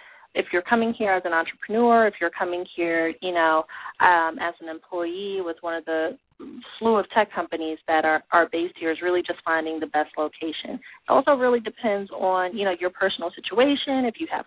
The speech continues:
children, if you don't. Um, Silicon Valley is great, and the East Bay, Oakland, is also great and budding,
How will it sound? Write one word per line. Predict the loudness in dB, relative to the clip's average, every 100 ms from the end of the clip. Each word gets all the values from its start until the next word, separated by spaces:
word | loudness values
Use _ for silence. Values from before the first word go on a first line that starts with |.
| 0
children, | 4 4 4 0
if | 0 -6
you | 0
don't. | 4 6 4 2 -4 -20 -20 -4 4
Um, | 6 4 0
Silicon | 0 2 0 0
Valley | 2 2 0
is | -4 -6 -6
great, | -2 0 -2 -8 _ -20 _ -4
and | 0 2 2 0 -6 -8 -2
the | -2
East | 0 0 0 -2
Bay, | 2 4 4 0 -4 2
Oakland, | 4 4 0 -2 -2
is | 0 2
also | 4 2 2 -2 0
great | -2 0 -2 -4 -2
and | 0
budding, | 2 2 2 -2